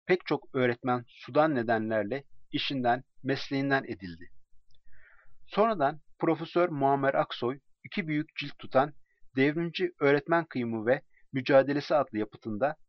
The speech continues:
bu konuyu enli boyuna inceledi. Benim davaya da uzunca yer verdi. Peki Milli Eğitim Bakanlığı bunca öğretmene kıydı da sorunlarımız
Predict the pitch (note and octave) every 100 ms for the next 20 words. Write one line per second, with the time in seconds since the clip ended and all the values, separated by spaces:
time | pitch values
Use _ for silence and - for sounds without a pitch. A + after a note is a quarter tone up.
0 | - E3 - C#3+ B2 - D3+ D3 F3 C#3
1 | A#2+ B2 C#3 - - B2+ A#2 G#2 F#2 -
2 | - - - - _ - - - - -
3 | - - - C3+ F3+ A3 D3+ C#3+ C3 B2+
4 | A#2+ C3+ D#3 - - B2+ D#3 C#3 C3 B2
5 | A#2 G2 F#2+ F2+ G2 - - - - -
6 | - - - _ _ _ - - - F3+
7 | - _ C#3 D3+ F3 E3 G3+ E3+ C#3+ C3+
8 | B2+ A2+ A2+ F#3 F3 - C3 C3 C3 C3+
9 | A#2+ - C3 D3 C3+ G#2+ - - C3 C3
10 | C3+ C3+